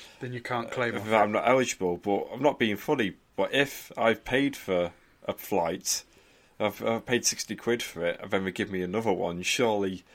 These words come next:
Speaker 2: it's basically a swap or whatever the legal term is. It's not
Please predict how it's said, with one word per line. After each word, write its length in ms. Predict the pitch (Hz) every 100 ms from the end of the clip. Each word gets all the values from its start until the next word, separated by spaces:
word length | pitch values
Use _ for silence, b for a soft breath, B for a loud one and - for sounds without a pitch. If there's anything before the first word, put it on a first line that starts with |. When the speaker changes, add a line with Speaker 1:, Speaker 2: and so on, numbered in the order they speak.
| b b b b -
Speaker 2:
it's 240 | 101 -
basically 460 | - 101 - - 92
a 40 |
swap 580 | - - - 101 82 -
or 140 | 87
whatever 320 | 90 90 90 85
the 80 |
legal 360 | 85 90 85 87
term 380 | - - 80 80
is. 120 | 78
It's 180 | 85 -
not 320 | 107 90 87